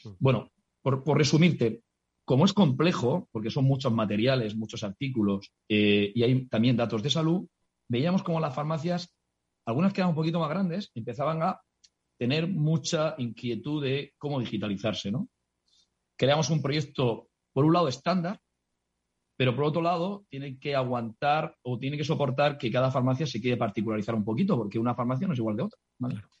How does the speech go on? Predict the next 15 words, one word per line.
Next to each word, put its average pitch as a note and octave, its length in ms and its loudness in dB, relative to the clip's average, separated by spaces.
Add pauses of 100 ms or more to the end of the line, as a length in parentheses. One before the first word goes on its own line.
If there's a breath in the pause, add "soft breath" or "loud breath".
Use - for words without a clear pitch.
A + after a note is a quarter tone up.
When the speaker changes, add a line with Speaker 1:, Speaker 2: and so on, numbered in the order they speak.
(320)
Speaker 2:
Y A#2 80 2
al A2 100 -2
fin C3 120 -4
y C3+ 40 2
al B2+ 100 -2
cabo C#3+ 200 -2
son D3+ 200 -6
sus B2 200 -8
pacientes G#2 760 -2
y G2+ 120 0
son A#2 260 0
sus, A#2+ 400 0
eh, G2 380 4
consumidores, G#2 720 2
¿no? B2 160 -4